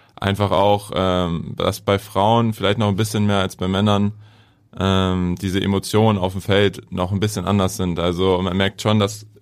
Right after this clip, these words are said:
vor allem auch in Buxtehude bei jeder Spielerin, ähm, wird jedes Tor zelebriert,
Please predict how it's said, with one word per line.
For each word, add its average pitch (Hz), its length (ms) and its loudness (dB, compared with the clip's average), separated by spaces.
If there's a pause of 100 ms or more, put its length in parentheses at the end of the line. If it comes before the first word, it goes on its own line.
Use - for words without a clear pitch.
(280)
vor 101 220 -2
allem 107 140 2
auch 104 160 0
in 104 100 0
Buxtehude 110 580 0
bei 104 100 4
jeder 110 260 2
Spielerin, 107 580 2 (580)
ähm, 98 540 0
wird 95 160 -2
jedes 104 280 0
Tor 107 220 0
zelebriert, 107 720 0